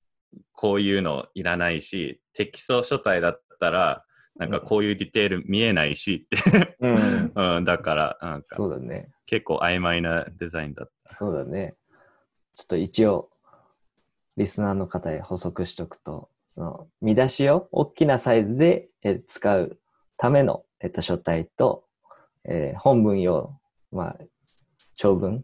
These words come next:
Speaker 2: とか読むための、あの、ちっちゃいサイズで使われる、えっと、テキスト書体っていうもので、こう、デザインが結構変わってくるっていう話だね。まあ、テキスト書体だと必然的に、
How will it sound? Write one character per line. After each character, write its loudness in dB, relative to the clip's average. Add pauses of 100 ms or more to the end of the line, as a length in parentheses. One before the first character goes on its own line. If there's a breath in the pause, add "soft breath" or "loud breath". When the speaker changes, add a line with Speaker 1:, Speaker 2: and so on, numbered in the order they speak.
(100)
Speaker 2:
と -4
か -4
読 2
む -4
た -6
め -6
の、 -10 (240)
あ -12
の、 -10
ち -8
っ -20
ち -6
ゃ 8
い 4
サ -2
イ -2
ズ -6
で -6
使 -12
わ -6
れ -6
る、 -4 (120)
え -16
っ -14
と、 -14 (160)
テ 0
キ -8
ス -4
ト 0
書 -4
体 -8
っ -20 (540 soft breath)
て 2
い 8
う -2 (100)
も 4
の 4
で、 4 (120)
こ -2
う、 -2
デ 6
ザ 4
イ 2
ン -2
が -2 (100)
結 -6
構 -6
変 0
わ 0
っ -20
て -6
く -6
る -2
っ -4
て -10
い -4
う -4
話 -10
だ -10
ね。 -6 (180)
ま 2
あ、 -2 (320)
テ 2
キ -8
ス -12
ト 6
書 2
体 6
だ 6
と -6
必 0
然 4
的 -2
に、 -2